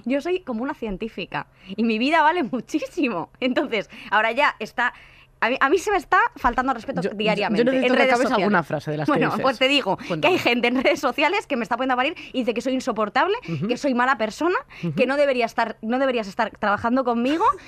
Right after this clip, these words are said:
Speaker 1: y muchas más cosas. Y
Speaker 2: Soy
Speaker 1: esa
Speaker 2: yo con una cuenta falsa.
Speaker 1: <laughs> Y a esa
Speaker 2: No.
Speaker 1: gente quiero decirle que ella no tiene estas maravillosas bragas que nos mandó Women's Secret, <laughs> ¿vale? Y que qué ha pasado con este saco, que es lo que quiero comentar hoy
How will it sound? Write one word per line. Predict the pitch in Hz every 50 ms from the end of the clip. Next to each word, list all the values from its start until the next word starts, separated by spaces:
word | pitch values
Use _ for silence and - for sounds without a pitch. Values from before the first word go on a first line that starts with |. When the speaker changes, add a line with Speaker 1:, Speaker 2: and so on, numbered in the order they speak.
| - - -
Speaker 1:
y | - 285 269
muchas | 240 269 302 - - 311 233
más | 220 208 165 - -
cosas. | 185 170 147 - 156 113 - - - -
Y | - 262
Speaker 2:
Soy | 285 226
Speaker 1:
esa | 240 370 -
Speaker 2:
yo | 254 247 240
con | 240 233 220 226
una | 226 220
cuenta | - 214 214 190 185 160
falsa. | 254 220 143 247 220 139
Speaker 1:
<laughs> | 220 202 185 - 311 392 403 320
Y | - 277
a | 349
esa | 427 - 403
Speaker 2:
No. | 320 269
Speaker 1:
gente | 392 294 294 254
quiero | 285 285 247
decirle | 233 214 262 262 339 339 - - 302 - -
que | 254 254 240
ella | 254 254 311 311
no | 311 220 254 -
tiene | - - 254 269 359 415 - -
estas | - 202 - - 262 240 214 - -
maravillosas | - 208 208 202 220 220 214 190 202 220 254 247 254
bragas | 247 269 285 254 190 180 - - - - -
que | - 233
nos | 233 226 214
mandó | 214 202 185 202 226 262 247 -
Women's | - 208 208 254 254 254 269 262 254
Secret, | - 320 302 - 269 277 302 427 480 403 - -
<laughs> | 285 - - 233 - 240
¿vale? | 240 269 262 269 311 440 466 - - - - 508 508 403 -
Y | 311 214
que | 285 277 -
qué | 320
ha | 349
pasado | 339 370 359 - 381 403 392
con | 302 285 262
este | 294 269 - - 349 339 - - -
saco, | 214 - 262 269 277 320 339
que | - - 269
es | 233
lo | 269
que | 247 269
quiero | 233 247 254
comentar | 220 254 220 220 180 - 233 226
hoy | 247 262 285